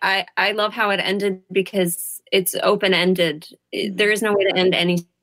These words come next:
Speaker 1: We're growing till the day we die. And I think that that's the lesson I'm taking from all these characters, is that it's, it, it's a continual growth. They're never gonna reach some sort of happy place, or, you know what I mean? So
Speaker 2: Yeah.
Speaker 1: with Zelda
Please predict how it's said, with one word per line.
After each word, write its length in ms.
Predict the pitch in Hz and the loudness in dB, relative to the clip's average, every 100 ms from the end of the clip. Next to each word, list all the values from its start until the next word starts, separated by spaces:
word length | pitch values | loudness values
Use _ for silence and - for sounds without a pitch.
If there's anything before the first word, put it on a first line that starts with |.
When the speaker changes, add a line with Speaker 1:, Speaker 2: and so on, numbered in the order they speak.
| - | -2
Speaker 1:
We're 180 | 165 160 | 0 0
growing 440 | 160 165 165 165 | 0 0 2 0
till 160 | - 170 | -2 -4
the 80 | |
day 180 | 170 156 | -2 0
we 140 | 156 160 | 0 0
die. 320 | 160 156 156 | 2 2 0
And 160 | 151 170 | -4 -6
I 80 | |
think 240 | 175 - 170 | -4 -4 -4
that 140 | - | -2
that's 560 | 160 151 - - - - - | 0 0 -2 -6 -8 -4 0
the 60 | |
lesson 340 | 165 170 - 165 | 2 2 0 -2
I'm 140 | 165 | -2
taking 360 | 170 165 165 165 | -2 -2 -2 -2
from 160 | 165 | -2
all 80 | 160 | 0
these 180 | 170 170 | 0 -2
characters, 640 | - 160 165 - 180 175 | -2 -2 -2 -2 -4 -4
is 140 | 185 | -6
that 120 | - - | -4 -2
it's, 540 | 170 - - - - _ - | -2 -6 -8 -12 -18 _ -12
it, 220 | - - - - | -10 -8 -10 2
it's 380 | 185 151 185 | 4 4 2
a 40 | 185 | -2
continual 520 | 185 190 190 175 160 | 0 2 4 2 2
growth. 300 | 151 110 170 | 0 -2 -2
They're 80 | 185 | 0
never 180 | 180 175 | 0 0
gonna 200 | 175 165 | -2 0
reach 460 | 160 156 - - - | 0 0 0 -2 -4
some 200 | - - | -8 -4
sort 160 | - 170 | 0 0
of 100 | 165 _ _ - - | -2 _ _ -20 -8
happy 320 | - 247 262 220 | 0 2 2 0
place, 300 | 247 196 190 - | 2 0 0 -4
or, 180 | 156 175 _ _ _ _ | -4 -4 _ _ _ _
you 100 | 202 202 | 0 2
know 120 | 202 | 2
what 120 | 190 | 0
I 60 | 180 | 2
mean? 280 | 185 190 220 | 2 2 0
So 400 | - 185 170 - | 0 2 0 -4
Speaker 2:
Yeah. 220 | 202 185 190 _ - | -10 -12 -14 _ 0
Speaker 1:
with 220 | 202 196 | 2 2
Zelda 200 | 220 208 | 2 2